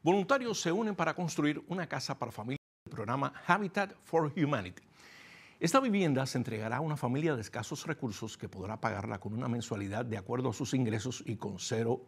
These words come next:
interés. No quiero encontrarme a la familia que le den la casa con cinco camionetas del año estacionadas afuera y después me digan que, que son de bajos ingresos. Aguas con eso. The Big Brother is watching you.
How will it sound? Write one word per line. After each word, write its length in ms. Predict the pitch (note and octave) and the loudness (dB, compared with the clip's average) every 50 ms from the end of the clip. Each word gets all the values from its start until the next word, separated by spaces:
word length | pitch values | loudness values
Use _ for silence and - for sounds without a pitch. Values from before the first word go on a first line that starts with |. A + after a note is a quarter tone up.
| - | -2
interés. 640 | - C#3+ D3 D3+ C#3+ C3 D3+ E3 G#3 G#3+ - - - - - - - - - - - - - _ _ | 2 4 4 4 6 6 6 8 8 8 6 2 -4 -10 -16 -20 -20 -20 -20 -20 -20 -20 -20 _ _
No 260 | - A2 G#2+ A2+ A2+ - | -6 -4 -2 -2 2 4
quiero 200 | - D#3+ D#3 F#3 | 6 6 6 6
encontrarme 500 | F#3 F#3 F#3 E3 F3+ F3+ F#3+ G3 F#3+ F#3+ | 6 4 6 8 8 8 8 8 8 6
a 40 | |
la 80 | F3+ D3 | 6 6
familia 360 | - D3+ D3 E3 F#3+ G3 F3 | 6 4 6 6 4 4 4
que 80 | F3+ E3+ | 4 4
le 80 | D#3+ | 6
den 120 | D#3+ E3 F#3 | 6 6 6
la 120 | F3+ E3 | 4 6
casa 360 | C#3 E3 F3 E3+ A3 G#3 - - - - _ - | 6 4 4 4 2 0 0 -2 -8 -20 _ -2
con 240 | D3 D3 D3 D3 C3 | 0 2 2 2 0
cinco 480 | - - - G#3 A3+ A3 - A#3 A3 | 2 2 4 4 4 4 4 6 6
camionetas 480 | G3+ G#3 G3+ G3 G3 G#3 A3 G#3+ G3+ F3 | 6 6 6 4 2 0 4 4 4 6
del 120 | G3 G#3 | 6 4
año 200 | F#3+ G3+ A3+ A#3 | 4 4 2 2
estacionadas 580 | F#3+ - F3 D3 - - E3 D#3+ D#3+ F#3 G#3 F#3+ | 2 2 0 2 2 0 2 4 6 6 6 4
afuera 420 | E3+ D3+ G3+ F#3+ F#3+ A3+ A#3 - - | 4 4 4 6 6 6 4 4 0
y 60 | - D#3 | 0 0
después 240 | D3 A#2 D3 D3 | 0 2 2 2
me 80 | D3 D3+ | 2 4
digan 160 | D3+ D3+ D3+ | 4 2 2
que, 320 | - C#3+ C3+ C3 C3 C3 - B2+ | 2 0 0 0 -2 -4 -2 2
que 140 | B2 C#3 C3 | 2 2 2
son 180 | B2 - D#3+ D#3+ | 2 -2 -4 -2
de 80 | C3+ | 0
bajos 200 | B2 A#2 B2+ A#2+ | 2 2 0 0
ingresos. 360 | A2+ C3 G3 G#3 - - - - - _ _ _ _ _ _ _ _ _ - | 0 0 0 -2 -2 -4 -8 -16 -20 _ _ _ _ _ _ _ _ _ 4
Aguas 320 | - E3+ A#3 C4+ B3 - | 6 6 6 6 4 4
con 180 | - F3+ D3+ C#3 | 2 2 0 0
eso. 240 | - - - - - _ _ _ _ _ _ _ _ _ _ _ _ _ _ _ _ _ _ _ _ _ _ _ _ _ _ _ _ _ | -2 -4 -8 -14 -20 _ _ _ _ _ _ _ _ _ _ _ _ _ _ _ _ _ _ _ _ _ _ _ _ _ _ _ _ _
The 100 | - G#2+ | -10 -6
Big 140 | G#2+ A#2+ B2+ | -4 -4 -2
Brother 320 | A#2+ B2 C#3+ E3+ E3 E3 E3 | 0 2 2 2 2 2 0
is 140 | D3+ C3+ | -2 -2
watching 320 | D#3+ E3+ D#3 - - G#2 F2 | 0 -2 -2 -2 -4 -8 -10
you. 80 | - | -12